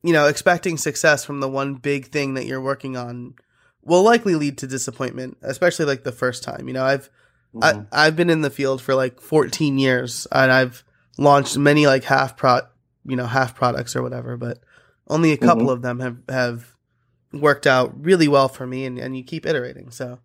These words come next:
Speaker 1: uh, that's
Speaker 2: Yeah, and, and, uh, ne-, never take a year to build something like that. To me, that's just ridiculous. Uh,
Speaker 1: Yeah.
Speaker 2: you know, scale back the features until it's something you can actually accomplish and get out in three months. And then after it's out, get feedback from your customers,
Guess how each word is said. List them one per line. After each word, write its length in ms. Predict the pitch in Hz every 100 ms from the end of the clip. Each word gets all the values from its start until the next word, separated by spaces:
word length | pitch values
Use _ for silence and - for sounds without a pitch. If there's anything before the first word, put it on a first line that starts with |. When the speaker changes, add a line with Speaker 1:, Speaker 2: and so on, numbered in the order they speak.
| _ _ _ _ _
Speaker 1:
uh, 240 | 139 131
that's 140 | 131 156
Speaker 2:
Yeah, 140 | 147 113
and, 140 | 120 117
and, 140 | 120 -
uh, 60 | - - - 151
ne-, 340 | 135 139 151 -
never 340 | 147 160 175 175
take 220 | 160 139
a 40 | 120
year 240 | 113 127
to 80 | 113
build 340 | 98 113 107
something 400 | - 101 101 98
like 200 | 95 92
that. 180 | - -
To 80 | 131
me, 160 | 135 131
that's 140 | 120
just 120 | 113
ridiculous. 640 | 113 101 95 92 87 - -
Uh, 280 | - - -
Speaker 1:
Yeah. 60 | - 123
Speaker 2:
you 60 | 123
know, 120 | 113
scale 540 | - - 160 165 160
back 260 | 143 131 -
the 80 | 120
features 800 | 131 127 - 113 104 101 107 -
until 380 | 117 104 117 110
it's 220 | 101 - - -
something 380 | - 135 131 123
you 220 | 117 113
can 160 | 107 107
actually 480 | 107 - - 120
accomplish 560 | 110 - 120 110 120 113
and 140 | 110
get 120 | 107 101
out 160 | 117
in 100 | 107
three 200 | 101 113
months. 440 | 113 120 165 - - _ - _ -
And 160 | 120 127
then 140 | 120
after 380 | 113 143 - 135
it's 140 | 120
out, 400 | 143 143 123 -
get 180 | 131 -
feedback 400 | 135 123 123 120
from 140 | 131
your 80 | 117
customers, 720 | 110 131 127 120 110 107 107